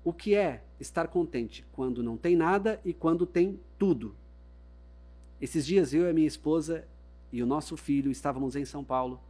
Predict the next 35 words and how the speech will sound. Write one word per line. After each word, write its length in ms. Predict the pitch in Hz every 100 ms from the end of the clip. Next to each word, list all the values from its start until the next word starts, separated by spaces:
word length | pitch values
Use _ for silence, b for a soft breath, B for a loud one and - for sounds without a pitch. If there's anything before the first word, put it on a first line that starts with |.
| b b b
tínhamos 260 | - 120 -
programado 600 | 131 120 113 117 156 143
uma 120 | 147
viagem, 600 | 127 120 139 127 135 135 b b b b -
que 160 | - 196
íamos 260 | 190 180
desfrutar 720 | 156 190 - 202 180 180 175
de 80 | 131
bons 240 | 123 139
restaurantes, 1120 | 127 127 156 143 147 151 139 - 143 135 - b b b b
de 540 | 120 120 143 131 123 113
bons 240 | 117 160 147
cafés 340 | 135 - 127
da 80 | 131
manhã, 460 | 127 120 143 156 127
de 100 | 120
bons 240 | 139 147
passeios. 760 | 160 151 143 147 143 143 - b b b
A 80 | -
viagem 340 | 123 151 165 170
começava 400 | 160 135 120 120
na 180 | 113 -
quarta 320 | 180 214 214 202
noite, 320 | 175 185 180
terminava 400 | 170 156 165 160
no 100 | 160
domingo. 540 | 170 175 196 127 104 - - -
Nós 140 | 110
íamos 240 | 131 127 127
assistir 420 | 117 120 - 123
um 40 |
musical 460 | 127 120 117 143 156
que 80 | 123
meu 140 | 117
filho 340 | - 127 113